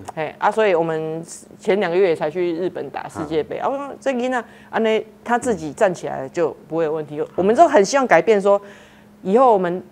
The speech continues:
Speaker 1: 中华队出去哦，莫搁插手啊，
Speaker 2: 嗯。
Speaker 1: 莫看到人瞪一个吃骗，咱就会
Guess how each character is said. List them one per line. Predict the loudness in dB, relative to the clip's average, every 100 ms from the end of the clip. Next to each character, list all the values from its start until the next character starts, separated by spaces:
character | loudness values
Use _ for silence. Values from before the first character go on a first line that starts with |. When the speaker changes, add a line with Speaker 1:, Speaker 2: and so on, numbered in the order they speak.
| _ -6
Speaker 1:
中 | -2
华 | 0
队 | 0
出 | 0 -4
去 | -2 -2
哦， |
莫 | -2 -2
搁 | -2
插 | -4 -4
手 | -4 -10
啊， | -10 -10
Speaker 2:
嗯。 | -2
Speaker 1:
莫 | 0
看 | 2
到 | 4
人 | 6 4 2
瞪 | 2 2
一 |
个 | 4 2
吃 | 0 0 2
骗， | 4 4
咱 | 2
就 |
会 | -2